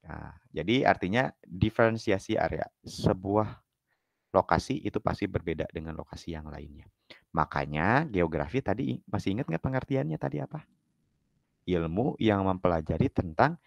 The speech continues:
persamaan dan perbedaan geosfer. Nah, disinilah letak pers-, perbedaan geosfernya, bahwa, eh, geografi menilai suatu tempat di permukaan itu berbeda-beda.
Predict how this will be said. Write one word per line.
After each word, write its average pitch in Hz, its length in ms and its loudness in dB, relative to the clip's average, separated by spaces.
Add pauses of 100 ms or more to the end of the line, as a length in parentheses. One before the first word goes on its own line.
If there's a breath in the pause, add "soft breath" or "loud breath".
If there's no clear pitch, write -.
(340 soft breath)
persamaan 127 1120 2 (400)
dan 135 400 8 (400)
perbedaan 117 1600 6 (320)
geosfer. 107 800 -2 (320)
Nah, 82 160 -2
disinilah 120 560 -2
letak 98 400 0
pers-, - 320 -2
perbedaan 95 580 0
geosfernya, 87 600 -8
bahwa, 87 400 4 (880 soft breath)
eh, 82 320 0
geografi 87 540 2
menilai 98 960 2 (320)
suatu 95 320 -2
tempat 90 320 -2
di - 80 -10
permukaan 87 480 -4
itu 110 320 -6
berbeda-beda. 78 640 -8